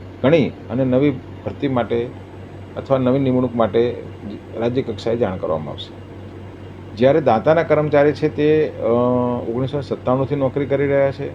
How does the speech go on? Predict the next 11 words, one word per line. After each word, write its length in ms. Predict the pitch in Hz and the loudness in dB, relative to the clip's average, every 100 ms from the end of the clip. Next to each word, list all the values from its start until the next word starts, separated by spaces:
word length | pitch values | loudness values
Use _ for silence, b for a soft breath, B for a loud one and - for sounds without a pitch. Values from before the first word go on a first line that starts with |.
| - - - - - - - - - - | -10 -14 -16 -16 -16 -16 -16 -16 -16 -10
અ, 220 | 92 117 117 - - - - - - | -2 0 0 -6 -16 -16 -16 -16 -14
છેલ્લા 640 | - 123 135 139 139 135 - - - - - - - - - - | 0 4 8 8 6 4 -2 -12 -16 -18 -18 -16 -16 -16 -16 -2
બારેક 320 | 120 131 135 | 2 4 2
મહિના 220 | 117 120 135 | 0 0 2
પહેલાં 340 | 131 135 135 | 4 4 2
તેઓએ 580 | 123 123 135 139 139 123 - - 71 - 104 | 2 4 6 6 4 0 -8 -12 -12 -10 -2
નેવું 260 | 110 127 | 4 4
દિવસની 340 | 123 127 123 135 | 4 2 2 2
રજા 240 | 104 120 | 6 6
મૂકી 260 | 127 113 131 | 6 4 -2
હતી. 180 | 135 | -2